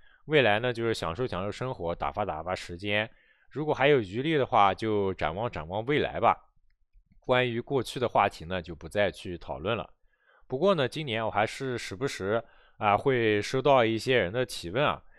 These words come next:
甚至这些提问的人里面还有一些是不怀好意的一些，呃，这个坏人。然后呢，他就想，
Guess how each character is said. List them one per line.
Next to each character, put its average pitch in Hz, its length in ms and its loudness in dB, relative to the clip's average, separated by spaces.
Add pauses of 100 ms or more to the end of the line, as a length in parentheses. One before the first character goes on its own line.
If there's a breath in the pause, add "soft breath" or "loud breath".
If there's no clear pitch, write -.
(300 soft breath)
甚 190 180 -2
至 185 100 0
这 180 80 -2
些 185 160 2
提 - 200 -4
问 170 180 2
的 143 80 2
人 139 160 2
里 127 60 -4
面 87 160 0
还 139 120 2
有 123 120 2
一 85 40 -8
些 127 200 -2
是 - 100 -6
不 143 160 -6
怀 117 180 4
好 80 280 -2
意 120 120 -6
的 135 80 -4
一 113 160 0
些， 113 380 -2 (280 soft breath)
呃， 95 280 2
这 131 160 -4
个 131 60 -6
坏 202 280 6
人。 92 280 -6
然 95 180 -6
后 147 80 -2
呢， 135 160 -2
他 139 160 -4
就 156 160 -4
想， 85 340 -2